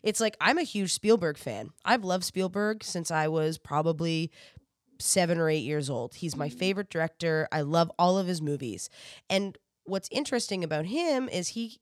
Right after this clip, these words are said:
Speaker 1: when he got older, he kind of said, you know, "I'm, I'm done." He was like, "I did everything I wanted in terms of fantastical,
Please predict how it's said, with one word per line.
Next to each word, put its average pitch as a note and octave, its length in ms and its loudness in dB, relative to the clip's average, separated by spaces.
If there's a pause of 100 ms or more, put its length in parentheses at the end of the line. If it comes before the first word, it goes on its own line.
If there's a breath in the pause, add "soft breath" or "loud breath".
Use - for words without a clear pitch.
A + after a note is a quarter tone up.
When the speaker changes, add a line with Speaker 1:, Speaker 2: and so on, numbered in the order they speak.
Speaker 1:
when G3 160 -4
he A3 120 -4
got B3 240 2
older, G#3 640 0 (280 loud breath)
he G#3+ 200 -4
kind G3+ 260 -2
of G3 100 -4
said, F#3+ 300 0
you A3+ 80 0
know, G3 380 0 (640)
"I'm, G3+ 220 -2 (580)
I'm G2+ 160 -2
done." B3 340 0
He F3 120 -4
was F#3 100 -4
like, F#3 80 -6
"I F#3+ 100 0
did G#3+ 340 0
everything B3+ 520 -2
I D#4 80 0
wanted D#3+ 600 0 (600 soft breath)
in F#3 160 -2
terms F3 360 -2
of E3 360 -4
fantastical, E3+ 1120 -2